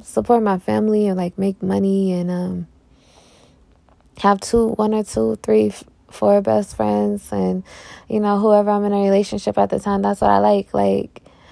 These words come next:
and if I'm not in a relationship or nothing like that, I just like to be to myself and go home and go to work and go home and go to work.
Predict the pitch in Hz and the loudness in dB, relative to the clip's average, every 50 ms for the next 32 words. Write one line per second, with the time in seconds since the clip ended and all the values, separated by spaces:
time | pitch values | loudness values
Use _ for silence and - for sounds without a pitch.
0 | - _ _ _ - 208 208 202 214 214 208 214 214 220 220 220 208 202 208 214 | -20 _ _ _ 0 0 4 4 4 2 4 2 0 0 0 0 2 2 4 4
1 | 220 208 - 202 208 - 214 208 214 208 208 208 208 202 - 208 208 208 208 - | 2 0 -2 -8 -2 -2 -2 0 0 0 0 0 -2 -2 -4 -4 -4 -4 -2 0
2 | 214 214 214 220 214 - 226 226 220 - - 214 220 220 220 - - 214 226 220 | 0 0 0 0 -2 0 0 -2 0 -2 -4 -4 -2 -2 -4 -4 -6 -6 -4 -4
3 | 214 208 - - 302 349 359 330 - - 220 202 208 220 226 226 220 254 277 320 | -6 -2 0 0 2 2 0 -2 -6 -6 -6 -2 0 0 0 0 0 -4 -4 -4
4 | 339 330 254 220 220 - - 226 226 247 285 330 381 - _ - 208 208 - - | -6 -6 -6 -4 -2 0 0 2 2 2 0 0 -2 -4 _ -10 -8 -4 -2 -2
5 | 220 220 254 - - 302 277 240 240 - 240 240 240 233 262 269 277 - | -2 -2 -2 -4 -4 -6 -6 -6 -2 0 0 0 2 2 2 0 0 -2